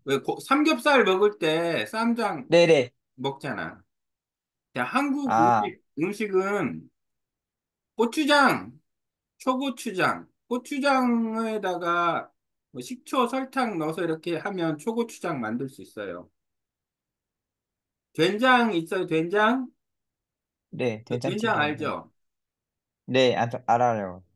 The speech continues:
Speaker 1: 된장에다가 이런 거, 이-, 그 여러 가지 만들어가지고 넣으면 쌈장 만들 수 있어요.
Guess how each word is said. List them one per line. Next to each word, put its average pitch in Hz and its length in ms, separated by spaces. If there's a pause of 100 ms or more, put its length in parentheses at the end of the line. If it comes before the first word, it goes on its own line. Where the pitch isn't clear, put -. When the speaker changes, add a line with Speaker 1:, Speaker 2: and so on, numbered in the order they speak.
Speaker 1:
된장에다가 196 1400 (160)
이런 190 380
거, - 180
이-, 135 180 (200)
그 143 220
여러 196 220
가지 202 340
만들어가지고 147 920
넣으면 131 500
쌈장 240 460
만들 120 320
수 98 140
있어요. 80 400